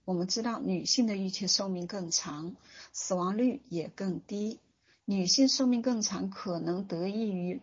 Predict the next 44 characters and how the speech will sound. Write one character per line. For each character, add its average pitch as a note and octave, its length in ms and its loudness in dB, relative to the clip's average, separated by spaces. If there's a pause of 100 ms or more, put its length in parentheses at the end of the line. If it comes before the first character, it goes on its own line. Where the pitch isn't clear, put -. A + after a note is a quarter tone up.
双 C4 400 2
X G3 540 -6
染 E3 220 -4
色 G3 180 -10
体 F3+ 160 -10
的 E3+ 100 -4
遗 E3 240 -6
传 G3+ 240 -8
保 F3 160 -6
护 - 240 -12
作 F#3+ 240 -6
用， E3+ 180 -4 (440)
男 F3 280 0
性 A3+ 320 2
只 F#3+ 160 -2
有 F#3+ 140 0
一 B3 220 2
条 E3+ 280 -4
X F#3 460 -4
染 D#3+ 220 -6
色 - 160 -10
体。 - 260 -16 (480)
在 C4 140 6
进 C#4 200 8
入 B3+ 200 8
更 B3+ 260 4
年 G#3 160 2
期 A3 220 0
之 A#3+ 180 -2
前， F3 460 -6 (720)
女 F#3+ 240 2
性 A#3+ 320 6
体 F#3+ 220 -4
内 F3+ 200 2
的 F3 160 -4
雌 - 320 -4
激 B3+ 180 2
素 C4+ 300 2 (140)
也 E3 280 -4 (160)
有 F3 220 6
保 F3+ 300 -4
护 - 260 -6
作 G3+ 200 -2
用， F#3 180 -4